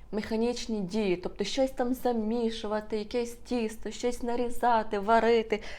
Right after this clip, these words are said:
слідкувати за цим. Тобто поки я готую,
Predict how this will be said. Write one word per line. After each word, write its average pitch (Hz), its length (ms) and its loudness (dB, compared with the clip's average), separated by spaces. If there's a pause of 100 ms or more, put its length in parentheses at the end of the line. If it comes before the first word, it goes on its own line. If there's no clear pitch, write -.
(120)
слідкувати 233 800 0
за 208 140 -6
цим. 202 300 -4
Тобто 196 220 -6
поки 240 300 -4
я 226 120 2
готую, 262 520 4